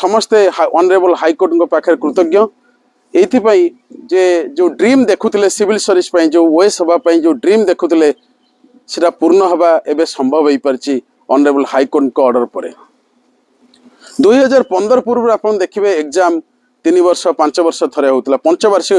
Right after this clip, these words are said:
ଯୋଜନା ପରୀକ୍ଷା exam ହଉଥିଲା, କିନ୍ତୁ ସେ ଯୁଗ ଆଉ ନାହିଁ। ଦୁଇ ହଜାର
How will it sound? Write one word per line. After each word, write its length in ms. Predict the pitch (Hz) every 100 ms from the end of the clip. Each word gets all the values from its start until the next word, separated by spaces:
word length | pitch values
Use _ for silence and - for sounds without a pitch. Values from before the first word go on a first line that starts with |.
| 147
ଯୋଜନା 240 | 147 185 190
ପରୀକ୍ଷା 220 | 170 156 135
exam 220 | 127 110
ହଉଥିଲା, 260 | 107 92 95 - _ _ _ _
କିନ୍ତୁ 160 | 165 170
ସେ 80 | - 156
ଯୁଗ 120 | 143 160
ଆଉ 80 | 160 135
ନାହିଁ। 200 | 139 196 240 _ _ _ -
ଦୁଇ 160 | 156 185
ହଜାର 220 | 190 202